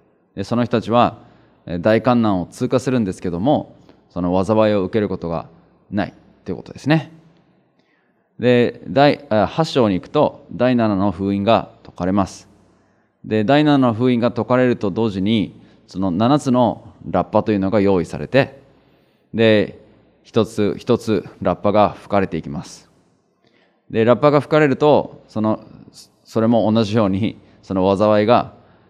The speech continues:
えー、地に起こります。この地上に起こります。で、八章では、第一、第二、第三、第四と、ラッパが吹き鳴らされて、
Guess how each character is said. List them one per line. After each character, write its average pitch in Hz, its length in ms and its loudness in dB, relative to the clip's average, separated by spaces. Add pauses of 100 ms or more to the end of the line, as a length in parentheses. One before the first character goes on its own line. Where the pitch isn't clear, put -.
え 87 180 -4
ー、 82 40 -8
地 - 160 -10
に 95 100 -4
起 - 100 -10
こ 117 140 0
り 110 60 2
ま 101 140 0
す。 - 180 -16
こ - 160 -14
の 82 100 -8
地 82 140 -16
上 80 160 -6
に 73 80 -10
起 67 80 -16
こ 82 100 -10
り 78 80 -6
ま 73 140 -10
す。 - 200 -20 (1200)
で、 107 80 -2
八 143 140 4
章 135 200 0
で 117 80 2
は、 123 400 2
第 107 300 2
一、 110 420 0
第 101 240 2
二、 107 160 2
第 95 220 0
三、 101 260 0
第 98 240 2
四 117 220 4
と、 - 140 -10 (840)
ラ 87 140 -2
ッ - 0 -
パ 98 160 -2
が 95 100 2
吹 - 220 -6
き - 0 -
鳴 98 140 2
ら 95 60 2
さ 95 140 -2
れ 82 80 -2
て、 - 380 -2